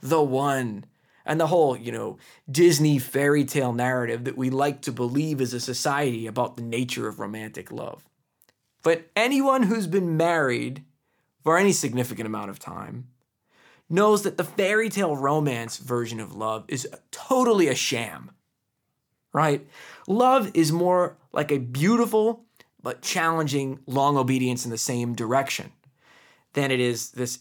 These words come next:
endless bliss portrayed by Hollywood film. The truth is, love really is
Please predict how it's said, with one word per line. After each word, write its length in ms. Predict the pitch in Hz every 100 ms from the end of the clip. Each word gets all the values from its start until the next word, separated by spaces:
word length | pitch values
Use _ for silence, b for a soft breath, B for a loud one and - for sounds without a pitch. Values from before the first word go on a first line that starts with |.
| -
endless 560 | 151 156 135 127 120
bliss 520 | - 123 120 147 - -
portrayed 480 | 123 - 123 117
by 280 | 107 101 95 - _
Hollywood 540 | - 120 127 113 104 95
film. 480 | - 123 53 147 - _ _ b b b
The 100 | 202
truth 280 | - -
is, 380 | 165 131 127 - _ _ _ _ _ _ - - -
love 380 | 175 240 214
really 440 | 202 240 233 214 -
is 560 | 208 233 190 147 -